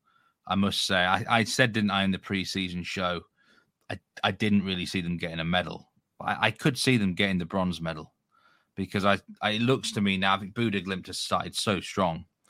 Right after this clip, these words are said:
they're gonna be really hard to catch. And I do think the Molde's overall strength will eventually get them into second place. But third, third spot is up for grabs.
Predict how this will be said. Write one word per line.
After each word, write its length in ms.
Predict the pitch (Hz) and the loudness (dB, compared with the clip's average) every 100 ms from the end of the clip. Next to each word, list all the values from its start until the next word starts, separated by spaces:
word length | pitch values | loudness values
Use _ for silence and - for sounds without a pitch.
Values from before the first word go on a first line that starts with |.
| _ _ _ _ _ _ | _ _ _ _ _ _
they're 120 | 95 | -2
gonna 180 | 87 90 | 2 2
be 100 | 87 | 0
really 280 | 85 92 90 | 0 -2 -2
hard 280 | 85 90 85 | 2 2 2
to 80 | 78 | -6
catch. 340 | - 87 - | -2 -2 -2
And 80 | 87 | -4
I 100 | 92 | -4
do 300 | 87 104 98 | 0 0 0
think 200 | - 87 | -2 -6
the 60 | 82 | 0
Molde's 480 | 90 87 78 - - | 0 0 -2 -8 -4
overall 380 | 95 87 87 80 | -4 -4 -6 -8
strength 380 | - 92 82 - | -4 -4 -4 -6
will 200 | 90 85 | -4 -2
eventually 440 | 82 85 - 82 | -2 -2 -4 -8
get 180 | 82 85 | -6 -6
them 140 | 85 82 | -4 -6
into 180 | - | -6
second 360 | 87 87 - 78 | -4 -4 -6 -8
place. 380 | 90 85 78 - _ - - _ _ | -2 -2 -4 -14 _ -20 -20 _ _
But 140 | - 87 | -4 -2
third, 400 | - 143 127 98 _ _ | 8 12 12 8 _ _
third 200 | - 110 | 4 4
spot 320 | - - 107 | 4 2 2
is 120 | 85 90 | 4 -4
up 120 | 73 | -6
for 100 | 85 | -6
grabs. 540 | 90 82 - - - | 0 0 0 -12 -14